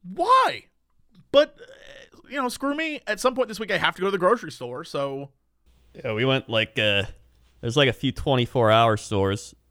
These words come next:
Speaker 2: So we went to, uh, one of those, and we went at, like, two thirty A M. I was like, "This is, like, the best time to go." It's be, like, ten people there.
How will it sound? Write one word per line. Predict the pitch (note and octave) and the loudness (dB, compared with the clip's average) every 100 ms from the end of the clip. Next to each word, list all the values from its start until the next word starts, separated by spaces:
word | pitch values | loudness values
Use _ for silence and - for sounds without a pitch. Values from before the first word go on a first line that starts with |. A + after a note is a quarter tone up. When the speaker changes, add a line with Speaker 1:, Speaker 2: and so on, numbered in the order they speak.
| _ | _
Speaker 2:
So | - A2+ | -4 0
we | G#2+ | 2
went | A2 A2 | 0 -2
to, | - A2 G2+ | -4 -2 2
uh, | G2+ G2+ F#2+ F#2 - - _ | 4 4 4 2 -4 -12 _
one | G2+ A2 | -4 0
of | G#2 | 2
those, | G#2+ G#2 G2 - - - - | 4 4 2 -4 -12 -10 -2
and | G2 F#2+ F#2+ F#2+ G2 | 0 2 2 0 -2
we | - | 0
went | A2 | 2
at, | A2+ | 2
like, | G2+ - _ | 0 -6 _
two | - C#3+ B2 | -6 -4 2
thirty | B2 A2+ B2+ A2 A#2 G#2+ | 4 4 4 4 4 4
A | |
M. | G#2 F#2+ A2+ | 2 0 -2
I | A2 | -2
was | G#2 | 0
like, | G#2+ G2 | 0 0
"This | B2+ | 0
is, | A2+ | 0
like, | B2+ G#2+ | 0 2
the | |
best | A2 G#2 F#2+ | 0 0 2
time | A#2 G#2+ | 2 2
to | G#2 | 2
go." | G#2 G2 | 2 2
It's | G2 | 2
be, | A#2 | 0
like, | G#2+ | -2
ten | - A2 | 0 -2
people | G2 G#2+ - F#2+ | 0 -2 0 0
there. | F#2 | -2